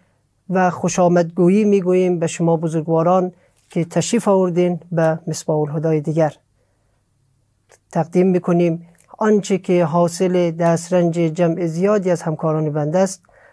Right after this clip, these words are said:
به نگاه مهربان شما بزرگواران. خوشحال هستیم که با همه مشغله‌های روزمره وقتی گذاشتید تا همراه برنامه خودتان مصباح الهدا باشید.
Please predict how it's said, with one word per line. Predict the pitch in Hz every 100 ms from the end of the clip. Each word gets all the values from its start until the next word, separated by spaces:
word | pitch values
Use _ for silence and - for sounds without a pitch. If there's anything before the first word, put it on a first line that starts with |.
| _
به | 165 160 156 165 -
نگاه | 160 160 156 156
مهربان | 151 143 151 151
شما | - 156
بزرگواران. | 156 156 151 156 160 165 143 _ _
خوشحال | - 170 208 208
هستیم | 170 165 165 151
که | - 160 151 _ _ -
با | 170 165 160 _
همه | - 247 247
مشغله‌های | 185 165 170 170 160 156 165
روزمره | 160 160 156 156 156 170 170 - _
وقتی | 170 170 170 175
گذاشتید | 175 175 165 - 185 180 _ _
تا | - 165 160 160 _
همراه | - 160 156 160 165 160
برنامه | 151 151 151 170 185
خودتان | 180 165 165 156 160
مصباح | 160 - 156
الهدا | 156 143 160 160
باشید. | 156 - 151